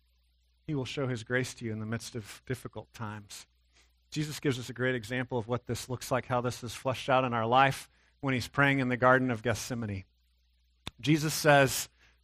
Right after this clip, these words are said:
um, God, if there's any other way, "If there's any other way, take this cup of suffering from me. But,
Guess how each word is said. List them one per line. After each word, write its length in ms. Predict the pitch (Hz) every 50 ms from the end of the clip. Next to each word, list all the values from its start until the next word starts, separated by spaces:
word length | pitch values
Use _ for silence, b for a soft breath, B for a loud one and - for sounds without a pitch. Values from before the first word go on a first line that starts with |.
| _ -
um, 220 | 127 123 120 123 - _ _ _ _ _ -
God, 160 | 147 139 131
if 80 | -
there's 180 | - 147 131 131
any 160 | 139 143 143 139
other 160 | 127 127 117
way, 360 | 110 98 98 95 90 - - _ _ _ _ _ _ _ _ _ _ _ _ _ _ _ _ _ _
"If 160 | - 123 - -
there's 360 | 151 156 165 170 151 - - _ _ -
any 240 | 151 151 156 156
other 180 | 151 143 135 123
way, 160 | 127 127 120
take 240 | - - 147 135 -
this 180 | - 143 - -
cup 280 | - 143 139 - - _ -
of 100 | 120 107
suffering 600 | - - - 135 127 - - 143 127 123 120 110 -
from 360 | - - - - 113 110 101
me. 200 | 87 80 71 - _ _ _ _ _ _ _ _ _ _ _ _ _ _ _ _ _ _ _ _ _ -
But, 180 | 123 123 -